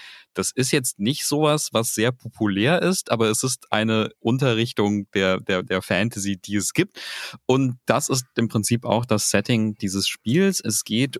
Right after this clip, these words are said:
um eine Welt, in der aus irgendwelchen, äh, zunächst unbekannten Gründen die Götter,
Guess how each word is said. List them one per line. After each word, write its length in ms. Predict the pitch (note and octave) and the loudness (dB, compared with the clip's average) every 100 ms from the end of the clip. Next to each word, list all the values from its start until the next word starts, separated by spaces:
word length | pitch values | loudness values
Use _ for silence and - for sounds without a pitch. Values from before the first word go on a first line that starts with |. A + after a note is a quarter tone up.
| - | -4
um 320 | A2 B2 B2 - | 0 2 2 0
eine 420 | F#2 F#2+ G#2 F2+ F2+ | 0 2 0 0 0
Welt, 400 | A2 D#3 G3 - - - - - | 2 2 0 -4 -14 -14 -18 -2
in 280 | G2+ A2 G#2 | 2 2 2
der 500 | G2 G#2 A2 A2 A#2+ - - - _ - - | 2 4 4 4 0 -4 -20 -20 _ -20 -6
aus 300 | G2 - - | -2 0 2
irgendwelchen, 840 | A#2+ C#3+ B2+ A2+ A#2+ A2 G#2+ G2+ | 2 2 2 2 2 2 2 0
äh, 540 | - - - - - - | -6 -14 -10 -6 -6 -6
zunächst 440 | - A2+ A2+ - G#2 | 0 2 2 0 -2
unbekannten 520 | C3 C3 A2+ A2 G#2 | 0 0 -2 -2 -2
Gründen 720 | G#2+ C#3 C3 C3 B2+ A#2+ F#2+ | 0 0 2 2 2 0 -2
die 180 | G#2+ G2+ _ - | -8 -8 _ -10
Götter, 640 | G#2 A#2+ - D3 C#3 C3+ | 0 0 2 2 2 0